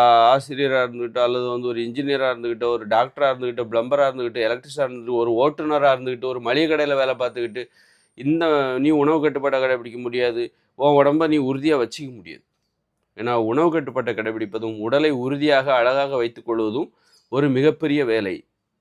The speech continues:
மிகப்பெரிய வேலை. ஒரு டாக்டரா இருக்கிற மாதிரி தான் அது. ஒரு டாக்டரா இருக்கிறது எவ்வளவு பெரிய கஷ்டமோ, அதுபோல உடம்ப ஆரோக்கியமா வச்சுக்கிறது, உணவு கட்டுப்பாட்டை கடைபிடிப்பது என்பது கடினமான வேலை. நீ உணவு கட்டுப்பாட்டை கடைபிடித்தால் தான் நீ மனித தன்மையோடு இருப்பாய்.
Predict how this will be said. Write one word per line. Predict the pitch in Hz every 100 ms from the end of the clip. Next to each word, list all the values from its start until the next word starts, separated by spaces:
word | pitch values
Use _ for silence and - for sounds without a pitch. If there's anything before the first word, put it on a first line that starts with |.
| _ _ _ _ _ _ _ -
மிகப்பெரிய | 131 113 131 127
வேலை. | 117 101
ஒரு | 104
டாக்டரா | 101 131 - 165
இருக்கிற | 147 135
மாதிரி | 127 127 120
தான் | 127
அது. | 92 - _
ஒரு | - 107
டாக்டரா | 110 127 - 156
இருக்கிறது | 139 143 156
எவ்வளவு | 160 139 139
பெரிய | 135 117
கஷ்டமோ, | 117 - 117 123
அதுபோல | 120 120 139 226 - _ _ -
உடம்ப | 117 147 160
ஆரோக்கியமா | 139 139 147 151 151 143
வச்சுக்கிறது, | 127 117 120 123 165
உணவு | 180 139 151
கட்டுப்பாட்டை | 143 135 127 135 127
கடைபிடிப்பது | 123 123 120 131
என்பது | 120 117 110 156 220 _ _ _ _
கடினமான | 127 139 147 139 135
வேலை. | 113 107
நீ | 113 123
உணவு | 127 175
கட்டுப்பாட்டை | 165 156 151 147 143
கடைபிடித்தால் | 127 135 127 110 120 113
தான் | 117
நீ | 120
மனித | 120 123 160
தன்மையோடு | 151 143 131 131 127 107
இருப்பாய். | - 87 78